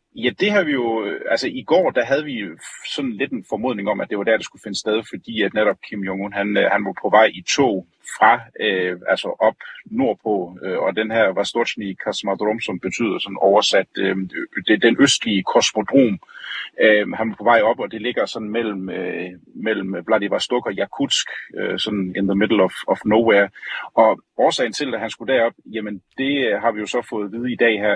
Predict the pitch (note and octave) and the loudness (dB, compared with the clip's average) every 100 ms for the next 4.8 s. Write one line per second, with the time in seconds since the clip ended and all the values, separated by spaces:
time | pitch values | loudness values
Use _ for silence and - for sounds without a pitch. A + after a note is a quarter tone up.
0 | F#2 - A#2+ B2 G#2+ F#2+ F#2+ G2+ F#2+ G#2+ | -2 -6 -8 -6 -6 -6 -6 -4 0 4
1 | A2 - G2+ - G#2+ G#2+ G2+ F#2+ F#2 - | 2 2 -6 0 0 0 -6 -4 -4 0
2 | A2+ G#2+ E2+ D2 F2+ F2+ F2 - _ A2+ | 0 0 -4 -4 -2 -2 -4 -10 _ 2
3 | - G2+ A2 G#2 G2+ G2 F#2 F2+ _ _ | 4 2 2 2 2 2 0 -8 _ _
4 | - G2 F#2+ F#2 _ G2+ F#2+ | -6 -2 -2 -6 _ -8 -8